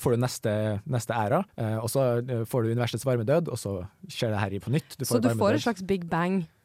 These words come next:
Speaker 2: på slutten av hver varmedød?
Speaker 1: Ja, du får et slags Big Bang på slutten av hver varmedød, eh, ved at du har den her reskaleringseffekten som skjer når, eh, når ting er helt,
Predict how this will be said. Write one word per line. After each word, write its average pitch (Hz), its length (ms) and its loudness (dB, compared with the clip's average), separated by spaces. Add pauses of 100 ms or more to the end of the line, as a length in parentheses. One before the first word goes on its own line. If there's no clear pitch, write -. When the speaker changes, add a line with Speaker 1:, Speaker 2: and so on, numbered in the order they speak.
(160)
Speaker 2:
på 220 100 -2
slutten - 380 -6
av 175 80 0
hver 165 160 2
varmedød? 175 500 0
Speaker 1:
Ja, 107 120 2 (180)
du 131 80 -2
får 127 140 4
et 123 80 0
slags 123 180 -2
Big 120 140 0
Bang 117 160 0
på 117 100 -2
slutten 120 240 -2
av 107 80 -2
hver 117 240 -2
varmedød, 120 460 0 (120)
eh, 107 180 -2
ved 117 280 0
at - 320 -6
du 127 80 -2
har 120 180 2
den 117 60 0
her 113 140 0 (180)
reskaleringseffekten 110 920 -2
som 127 100 -2
skjer 107 320 -2 (400)
når, 110 160 0
eh, 104 160 0
når 107 180 -4
ting 123 220 -2
er 104 280 -2
helt, 104 360 -4